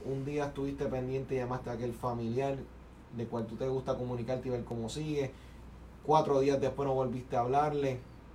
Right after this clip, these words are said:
O pasó una semana y no lo llamaste. Y tú dices en el final, en el fin de semana, "Ay, verdad, mi se me, oye, no, no, pasó una semana y no lo llamé". O sea, te vas dando de cuenta cómo lo primero, lo segundo y lo tercero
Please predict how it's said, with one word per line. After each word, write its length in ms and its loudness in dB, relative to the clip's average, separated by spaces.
O 120 0
pasó 240 2
una 140 2
semana 400 0
y 60 0
no 120 2
lo 100 2
llamaste. 680 0
Y 100 -2
tú 120 -2
dices 260 2
en 100 2
el 120 0
final, 360 -2
en 80 -2
el 100 -2
fin 120 -4
de 100 -2
semana, 420 -2
"Ay, 220 0
verdad, 400 2
mi 140 -2
se 180 2
me, 200 -2
oye, 220 2
no, 200 2
no, 260 -2
pasó 220 0
una 120 0
semana 300 0
y 20 0
no 100 2
lo 100 4
llamé". 340 2
O 20 -16
sea, 240 0
te 100 2
vas 180 2
dando 260 2
de 140 2
cuenta 480 -2
cómo 400 -4
lo 240 2
primero, 460 -4
lo 100 -2
segundo 300 -4
y 40 -2
lo 100 0
tercero 540 -2